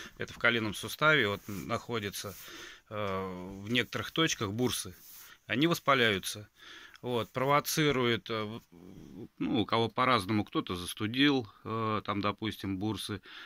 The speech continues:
Вот, у меня щас поражение током было, вот, я думаю, и за поражение током бурсит начался.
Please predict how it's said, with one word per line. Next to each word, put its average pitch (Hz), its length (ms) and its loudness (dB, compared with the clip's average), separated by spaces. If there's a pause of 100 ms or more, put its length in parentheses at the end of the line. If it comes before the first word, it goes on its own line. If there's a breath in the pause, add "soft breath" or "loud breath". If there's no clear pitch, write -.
(140)
Вот, 104 380 -2
у - 20 0
меня 139 240 6
щас 117 240 -2
поражение 110 560 2
током 123 400 -2
было, 110 240 2
вот, 98 240 0
я 101 120 -2
думаю, 101 460 -4
и 104 360 -6
за 95 180 -8
поражение 101 480 -6
током 95 400 -10 (420 loud breath)
бурсит 101 460 -6
начался. 95 560 -6